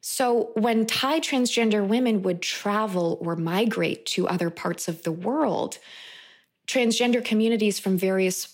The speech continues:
parts of the world would learn about these capabilities that were in Thailand, would come to Thailand for those surgeries.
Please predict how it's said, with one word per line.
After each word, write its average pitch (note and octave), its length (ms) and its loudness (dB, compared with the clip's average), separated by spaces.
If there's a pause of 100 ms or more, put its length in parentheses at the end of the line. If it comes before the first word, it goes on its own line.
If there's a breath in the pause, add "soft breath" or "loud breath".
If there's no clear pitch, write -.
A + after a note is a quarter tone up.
parts - 280 -6
of E3+ 100 -6
the F3+ 80 0
world G#3+ 580 0 (240)
would F3 240 0
learn F3+ 480 2
about - 640 -2 (320 soft breath)
these F#3 320 2
capabilities F3 1300 -2
that F3 300 -4
were E3+ 160 -2
in E3 160 -2
Thailand, D#3+ 800 -4 (540 loud breath)
would F#3+ 240 0
come E4+ 260 2
to B3+ 120 0
Thailand E3+ 560 -2
for F3+ 180 0
those E3+ 440 0
surgeries. - 880 -2